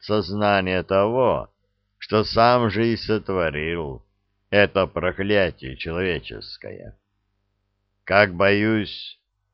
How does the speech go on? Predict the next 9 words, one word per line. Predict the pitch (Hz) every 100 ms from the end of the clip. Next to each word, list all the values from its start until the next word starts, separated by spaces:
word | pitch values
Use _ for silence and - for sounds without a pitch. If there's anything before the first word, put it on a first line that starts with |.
| _
что | - 107
нервы | 104 104 95 73 71
подведут | 78 82 95 101 123 98
меня, | 73 71 69 80
и | 92
действительно | 104 - - 131 143 131 71 64 64
взойду | 67 64 92 110 127 120 101 64
на | 71
помост. | - 104 117 95 64 - -